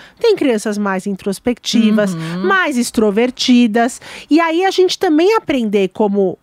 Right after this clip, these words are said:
Speaker 1: adultos a enxergar isso e não ficar forçando essas situações,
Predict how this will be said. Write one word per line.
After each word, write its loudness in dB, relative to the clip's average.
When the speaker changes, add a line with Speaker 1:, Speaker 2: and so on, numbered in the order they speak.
Speaker 1:
adultos 0
a -4
enxergar 0
isso 0
e 2
não 4
ficar -4
forçando 0
essas -4
situações, -4